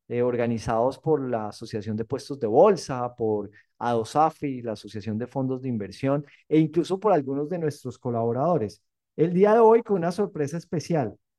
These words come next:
¿Ustedes se acuerdan de Carlos Rijo, el presidente del Club de Riesgos, que nos contribuye uno que otro miércoles con contenido de valor para nuestra audiencia, señoritas?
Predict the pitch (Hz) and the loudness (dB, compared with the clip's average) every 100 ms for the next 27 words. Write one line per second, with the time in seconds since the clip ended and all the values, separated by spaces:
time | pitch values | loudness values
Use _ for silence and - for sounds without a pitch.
0 | _ _ _ - 156 226 - 147 180 196 | _ _ _ 4 6 6 4 2 2 0
1 | 190 143 135 156 170 214 214 180 - 127 | 0 0 0 0 -2 -2 0 -2 -2 -6
2 | - 127 131 135 175 160 135 127 156 170 | -4 -2 0 0 -2 -2 -4 2 2 4
3 | 175 170 175 - 139 120 - 117 120 120 | 4 2 -2 -6 -6 -4 -4 -6 -4 -4
4 | 123 156 160 175 170 175 175 156 - 165 | 0 0 0 -2 -2 -4 0 -2 -2 -4
5 | 151 - - - 123 - 113 110 113 135 | -4 -8 -12 -6 -6 -4 -4 -4 -2 -2
6 | 151 _ _ _ _ _ _ - 139 131 | -4 _ _ _ _ _ _ -10 -2 0
7 | 110 120 123 147 151 135 - 110 104 120 | 2 0 -2 -2 -2 -4 -6 -8 -6 -6
8 | 147 214 180 139 120 135 202 - | -6 -8 -6 -4 -4 -8 -14 -16